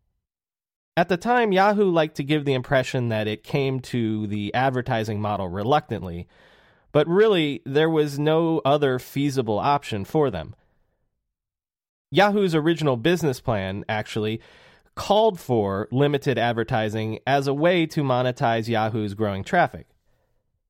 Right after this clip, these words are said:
As early as April of nineteen ninety-five, soon after the original Sequoia investment, David Philo granted an interview with Advertising Age magazine. Under the headline, "A Gaggle of Web Guides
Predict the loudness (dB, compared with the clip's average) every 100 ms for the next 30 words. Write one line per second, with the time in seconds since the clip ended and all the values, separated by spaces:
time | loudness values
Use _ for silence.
0 | _ _ _ 2 4 4 4 4 2 2
1 | 0 2 0 2 -2 -2 -2 0 -2 0
2 | 4 4 2 -2 -4 -2 0 0 0 -2
3 | 0 0 0 -2 -2 -4 -6 -8 -2 0
4 | 0 -2 -4 -6 -6 -8 -10 -12 _ _
5 | _ _ _ 0 2 2 0 2 4 4
6 | 2 2 0 0 2 2 2 -2 -2 -2
7 | 0 0 0 0 0 0 -2 -4 -4 -6
8 | -2 0 0 0 0 0 -4 -4 -4 -4
9 | -2 -2 -2 -6 -10 -12 -16 _ _ _
10 | _ _ _ _ _ _ 2 2 4 2
11 | 4 4 4 2 0 -4 -4 -4 -2 0
12 | 2 4 4 2 4 2 0 0 0 0
13 | 0 0 0 -2 -4 -10